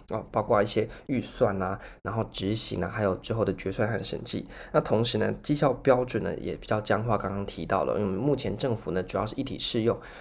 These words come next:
的一个绩效标准，那没办法符合各个单位他们自己的业务特性去做设计。所以在钱的方面，行政法人一方面可以增加，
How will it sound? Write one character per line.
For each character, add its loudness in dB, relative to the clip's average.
的 2
一 0
个 4
绩 -2
效 2
标 4
准， -2
那 0
没 0
办 2
法 -6
符 -2
合 2
各 0
个 4
单 0
位 4
他 -4
们 0
自 -10
己 -10
的 -2
业 2
务 0
特 0
性 -6
去 -6
做 -4
设 0
计。 -8
所 -2
以 4
在 6
钱 -2
的 2
方 2
面， 2
行 4
政 10
法 2
人 0
一 -2
方 2
面 4
可 -4
以 0
增 4
加， 2